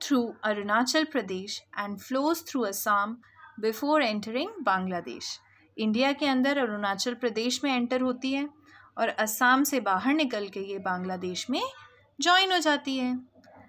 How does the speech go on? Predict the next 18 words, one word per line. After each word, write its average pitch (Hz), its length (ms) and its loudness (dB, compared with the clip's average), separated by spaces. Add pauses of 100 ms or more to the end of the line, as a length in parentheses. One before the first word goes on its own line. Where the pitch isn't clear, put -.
(160)
The 220 100 -2
Ganga 277 420 6 (160)
and 226 160 0
the 220 140 0
Brahmaputra, 214 640 0 (100)
before 277 380 0
falling 220 520 2
into 214 200 -4
the 196 160 -6
Bay 254 140 0 (100)
of 285 160 -6
Bengal, 196 420 -6 (520)
form 262 400 4
the 214 120 0 (120)
largest 269 580 4
delta 214 400 -2 (100)
in 202 160 -6
the 190 80 -6